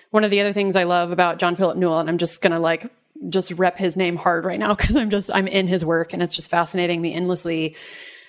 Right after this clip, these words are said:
as I try to sort of work through my own very complex, knotted feelings around religion and Christianity in particular, and my own past, like you said, which we can get into more, but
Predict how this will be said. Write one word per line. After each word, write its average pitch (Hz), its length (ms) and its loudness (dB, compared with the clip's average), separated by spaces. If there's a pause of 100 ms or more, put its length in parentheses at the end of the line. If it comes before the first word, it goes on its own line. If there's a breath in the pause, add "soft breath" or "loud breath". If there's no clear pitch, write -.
as - 100 0
I 180 80 2
try 180 180 2
to 175 280 0
sort 180 180 0
of 160 240 -2
work 180 220 0
through 180 240 0
my 175 200 0
own 170 800 -2
very 190 480 2
complex, 175 720 0
knotted 170 440 0
feelings 170 640 0
around 165 540 0
religion 170 400 2
and 170 100 0
Christianity 170 540 0
in 165 80 -4
particular, 170 680 -2 (460 loud breath)
and 175 140 0
my 165 160 2
own 170 180 -2
past, 165 420 0
like 165 160 -6
you 180 80 0
said, 170 400 0
which 185 160 -6
we 180 80 -2
can 170 140 -6
get 156 120 0
into 165 220 -2
more, 170 280 2
but 165 320 -2